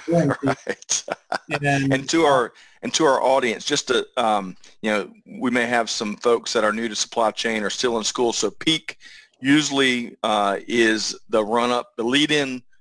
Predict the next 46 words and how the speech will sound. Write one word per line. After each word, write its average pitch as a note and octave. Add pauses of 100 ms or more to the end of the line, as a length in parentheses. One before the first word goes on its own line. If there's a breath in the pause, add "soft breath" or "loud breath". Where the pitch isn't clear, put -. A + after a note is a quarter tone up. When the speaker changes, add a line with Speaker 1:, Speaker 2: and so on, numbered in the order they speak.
(120)
Speaker 1:
to D#3+
the C3
holidays, G2
right? A2
The G#2
third, A#2+
the G#2+ (100)
November B2
and A2+
December G#2+
holidays. G#2
And A2+
then, A#2
of A2+
course, C3+ (520 loud breath)
um, A#2
peak -
continues C#3+
for B2
many D#3+ (320 soft breath)
that A#2+
are A#2+
in C#3
the B2+
returns F#3
business A2+
in B2+
January, C3 (160)
Speaker 2:
Yes. A#2+
Speaker 1:
right? B2
When, A2
when A2
all A#2
the B2
stuff -
is, A2+
is A2+
unfortunately A#2+
going A#2
back D3+
to A#2+
some A#2
of G#2+
the G#2+
retailers. G#2
So A#2